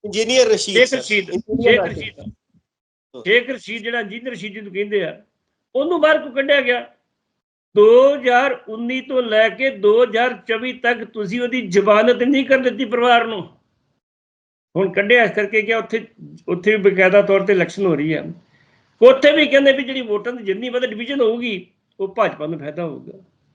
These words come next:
Speaker 2: ਇਸ ਕਰਕੇ ਸਾਡੀਆਂ ਅਦਾਲਤਾਂ ਤੇ ਸਾਡੀਆਂ ਏਜੰਸੀਆਂ ਜਿਹੜੀਆਂ,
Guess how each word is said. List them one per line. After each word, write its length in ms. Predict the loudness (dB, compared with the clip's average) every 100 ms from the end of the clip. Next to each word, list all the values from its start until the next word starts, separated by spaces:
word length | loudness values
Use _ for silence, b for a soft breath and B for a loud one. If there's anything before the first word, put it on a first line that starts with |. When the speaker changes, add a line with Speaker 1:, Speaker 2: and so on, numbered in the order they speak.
| _ _ _ _ _ 4
Speaker 2:
ਇਸ 240 | 4 4
ਕਰਕੇ 640 | 0 -2 -2 -8 -6 -6 -6
ਸਾਡੀਆਂ 680 | -8 -4 -4 -4 -4 -4 -8
ਅਦਾਲਤਾਂ 500 | -4 -2 -2 -4 -8
ਤੇ 120 | -8
ਸਾਡੀਆਂ 460 | -4 -4 -2 -2 -4
ਏਜੰਸੀਆਂ 500 | -4 -8 -6 -6 -4
ਜਿਹੜੀਆਂ, 460 | -4 -4 -4 -4